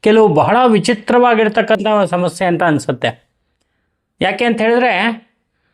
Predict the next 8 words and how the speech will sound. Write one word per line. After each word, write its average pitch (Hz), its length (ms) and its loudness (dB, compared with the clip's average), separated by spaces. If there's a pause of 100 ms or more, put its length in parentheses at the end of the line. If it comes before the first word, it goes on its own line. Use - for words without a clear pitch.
(380)
ಇದು 226 220 0 (1200)
ಕೇಳೋಕ್ಕೆ 294 400 -2
ಒಂದು 262 160 2
ಸ್ವಲ್ಪ 233 240 -2 (520)
ಭಯ 160 220 2 (100)
ತರುವಂತಹ 214 600 2
ವಿಚಾರ 185 260 -2
ಆಗಿರುತ್ತೆ. 131 640 -4